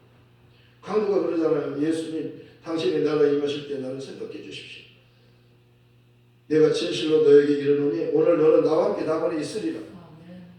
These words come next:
Speaker 1: 은혜로 구원받는 거예요. 예수님을 믿잖아요. 예수님을 사랑하잖아요. 비록 강도지만 아무런 공로나 의가 없잖아요.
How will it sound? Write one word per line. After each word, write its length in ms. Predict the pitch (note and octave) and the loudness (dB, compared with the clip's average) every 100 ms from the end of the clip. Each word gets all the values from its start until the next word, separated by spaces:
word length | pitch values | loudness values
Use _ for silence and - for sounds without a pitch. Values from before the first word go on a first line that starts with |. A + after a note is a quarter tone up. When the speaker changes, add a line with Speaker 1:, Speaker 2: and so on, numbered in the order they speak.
| - | -10
Speaker 1:
은혜로 380 | A3 B3 A3+ - | -4 0 0 0
구원받는 480 | F#3 F3 D#3 D3+ D3 | -2 0 0 -2 -2
거예요. 360 | C3+ C3 C3+ | -2 -4 -4
예수님을 760 | D3+ G#3+ - - E3 D#3+ - - - - | 2 2 2 -2 -6 -8 -10 -16 -20 -10
믿잖아요. 540 | F#3 - C#3 C3 A2+ - - _ | -8 -8 -10 -12 -14 -20 -20 _
예수님을 380 | - F3+ F3+ D#3 | 0 0 0 -6
사랑하잖아요. 680 | D#3 A#3 A3 - - - - _ _ _ - | -8 -10 -12 -12 -16 -18 -20 _ _ _ -20
비록 280 | - E3+ E3 | -4 0 0
강도지만 680 | D#3+ F3+ F3+ D#3 - C#3 - - - - | -2 -2 0 -2 -4 -8 -10 -14 -20 -8
아무런 280 | G3+ G3+ G3 | -4 -2 -2
공로나 280 | - F#3 F3 D#3 | -4 -2 2 2
의가 140 | D#3+ | 4
없잖아요. 560 | D3+ - E3 D3 - | 4 4 -2 -4 -6